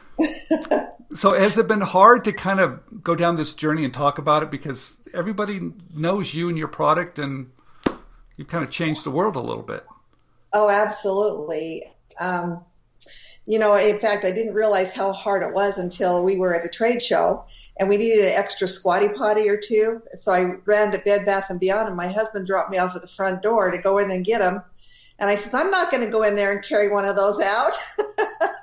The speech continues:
Speaker 2: And I
Speaker 1: What?
Speaker 2: thought to myself, "Isn't that so silly? Here I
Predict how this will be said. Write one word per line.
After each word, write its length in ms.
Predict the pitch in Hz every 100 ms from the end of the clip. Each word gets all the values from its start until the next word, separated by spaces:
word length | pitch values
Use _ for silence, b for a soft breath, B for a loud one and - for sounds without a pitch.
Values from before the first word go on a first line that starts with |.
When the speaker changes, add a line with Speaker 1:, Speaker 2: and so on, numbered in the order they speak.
| 370 - 311 - - 311 B B B 311
Speaker 2:
And 120 | 285 285
I 80 |
Speaker 1:
What? 120 | 254 285
Speaker 2:
thought 180 | 277 262
to 60 |
myself, 560 | 247 247 - 240 240 - 254
"Isn't 320 | 320 427 392
that 220 | 262 254
so 180 | - 262
silly? 420 | - 392 427 370
Here 240 | 320 427 392
I 160 | 659